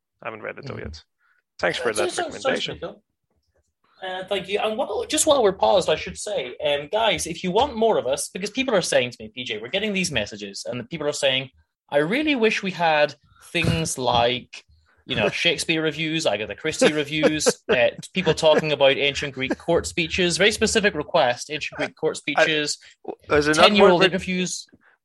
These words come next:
Speaker 1: Yeah, <laughs> they, there's been specific requested to do a, a review of the show. What's the show again, uh, with, uh, Richard Ayoade?
Speaker 2: Yes, we had
Speaker 1: Yes.
Speaker 2: people asking for, for Garth Marenghi's Dark Place.
Speaker 1: There you
Speaker 2: So,
Speaker 1: go.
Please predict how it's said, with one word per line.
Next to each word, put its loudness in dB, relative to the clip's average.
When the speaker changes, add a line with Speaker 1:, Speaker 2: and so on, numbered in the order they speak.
Speaker 1:
Yeah, 4
<laughs> -2
they, 6
there's -4
been 0
specific -6
requested -2
to -2
do 2
a, 2
a -2
review -2
of 2
the -4
show. 0
What's -6
the -10
show -4
again, -6
uh, -6
with, -4
uh, 2
Richard -4
Ayoade? -4
Speaker 2:
Yes, -2
we -2
had 2
Speaker 1:
Yes. -8
Speaker 2:
people -4
asking -6
for, 0
for -18
Garth -2
Marenghi's -10
Dark -4
Place. -8
Speaker 1:
There -8
you -8
Speaker 2:
So, -2
Speaker 1:
go. -18